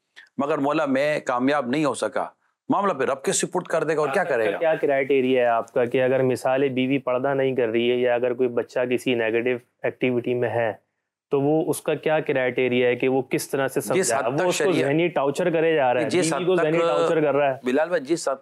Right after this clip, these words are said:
Speaker 1: तक शरीयत ने औरत की बेशर्मी, बेहयाई को control करने के लिए जिस हद तक सख्ती करने की इजाज़त दी है, वो उस हद तक ही जाएगा, इसके आगे नहीं जाएगा। यही ताकतवर है।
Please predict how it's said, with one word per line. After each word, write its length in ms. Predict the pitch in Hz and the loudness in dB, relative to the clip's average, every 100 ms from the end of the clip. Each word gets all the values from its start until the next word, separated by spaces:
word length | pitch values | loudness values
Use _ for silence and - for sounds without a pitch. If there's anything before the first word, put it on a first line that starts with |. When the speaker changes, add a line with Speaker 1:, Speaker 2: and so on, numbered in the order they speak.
| - | -4
Speaker 1:
तक 100 | 165 | -4
शरीयत 540 | - 120 131 151 139 | -2 -2 0 -2 -2
ने 500 | 135 135 143 143 143 - _ _ _ _ 113 | -2 0 0 -2 -4 -10 _ _ _ _ -2
औरत 420 | 117 127 165 - | 0 0 -2 -2
की 120 | 147 143 | -2 0
बेशर्मी, 680 | 127 135 - 123 127 139 139 | 2 0 0 0 0 0 0
बेहयाई 560 | 135 131 110 120 123 | 0 0 2 2 2
को 160 | 131 143 | 0 -2
control 460 | - 117 113 135 135 | -2 -6 -4 -2 0
करने 360 | 120 117 123 | -2 -2 -2
के 180 | 120 117 | -4 -2
लिए 260 | 110 117 104 | -2 0 0
जिस 260 | 113 147 - | 0 -2 -4
हद 80 | 104 - | -8 -8
तक 140 | 151 | -8
सख्ती 440 | - 151 - - 175 | -6 -8 -8 -4 -4
करने 320 | 147 131 139 | -2 -2 -2
की 100 | 131 | -2
इजाज़त 320 | 117 123 131 | 0 0 -2
दी 200 | 110 127 | 0 0
है, 160 | 107 87 - - _ | 0 -2 -8 -20 _
वो 80 | 156 | -2
उस 140 | 156 | -2
हद 120 | 151 - | -4 -6
तक 160 | 180 170 | -4 -2
ही 80 | |
जाएगा, 280 | 139 131 143 | 0 0 0
इसके 200 | 147 - | 0 0
आगे 220 | 123 127 | -2 0
नहीं 160 | 127 127 | 0 0
जाएगा। 180 | 117 117 | 0 0
यही 180 | 120 135 | 0 0
ताकतवर 520 | 110 95 104 95 | -2 -4 -4 -2
है। 60 | 92 | -2